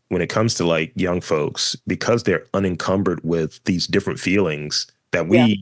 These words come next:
Speaker 1: encounter as we get older of, like, criticism or, you know, ego or even critique or comparison.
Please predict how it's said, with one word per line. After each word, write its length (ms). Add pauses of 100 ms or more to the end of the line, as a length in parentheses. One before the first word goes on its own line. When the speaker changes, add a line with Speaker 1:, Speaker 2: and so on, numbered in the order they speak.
Speaker 1:
encounter 460
as 120
we 100
get 140
older 320
of, 140
like, 180
criticism 800
or, 460 (340)
you 120
know, 320
ego 400
or 240
even 440
critique 580
or 80
comparison. 840